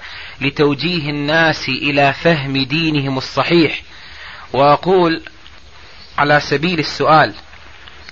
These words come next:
والمثال قوله جل وعلا: "ربنا وابعث فيهم رسولا منهم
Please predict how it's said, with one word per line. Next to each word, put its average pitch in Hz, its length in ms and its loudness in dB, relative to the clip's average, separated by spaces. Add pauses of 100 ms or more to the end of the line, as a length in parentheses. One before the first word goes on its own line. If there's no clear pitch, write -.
(920)
والمثال 139 720 2 (480)
قوله 156 420 4
جل 151 280 4
وعلا: 135 480 6 (480)
"ربنا 151 440 4
وابعث 147 400 2
فيهم 143 460 -2
رسولا 135 500 0
منهم 127 500 -2